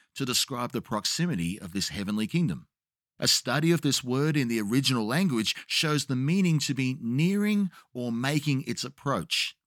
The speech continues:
It is a word that cannot be confused with the word here or present in full.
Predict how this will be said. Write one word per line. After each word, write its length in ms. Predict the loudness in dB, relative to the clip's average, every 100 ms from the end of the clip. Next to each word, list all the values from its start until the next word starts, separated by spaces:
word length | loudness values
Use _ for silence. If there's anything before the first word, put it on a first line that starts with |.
| _
It 100 | -2
is 140 | 0 2
a 60 |
word 300 | 2 2 2
that 200 | 0 -4
cannot 400 | -2 0 0 0
be 140 | 0 -2
confused 680 | -2 -6 -6 -2 0 0 -4
with 160 | -4
the 80 | -4
word 360 | -2 0 0 -2
here 560 | -10 -8 -4 -2 -4 -6 -14
or 180 | -6 -6
present 560 | -6 -8 -4 -4 -4 -6
in 160 | -6 -6
full. 400 | -4 -6 -6